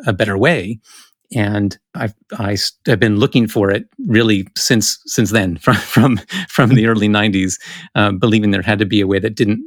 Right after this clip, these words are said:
require as much suffering. And that's what led me first into tooling, and, uh,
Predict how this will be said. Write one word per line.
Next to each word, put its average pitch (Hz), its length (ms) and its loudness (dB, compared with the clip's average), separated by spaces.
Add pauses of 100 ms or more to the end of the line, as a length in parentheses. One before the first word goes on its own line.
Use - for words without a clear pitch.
require 107 420 -2
as - 120 -4
much - 160 -6
suffering. 107 320 -4
And 117 80 2
that's 139 160 0
what 147 120 -2
led 120 140 2
me 113 140 2
first 156 380 0
into 107 160 0
tooling, 139 520 0 (540)
and, 101 320 0
uh, 104 60 0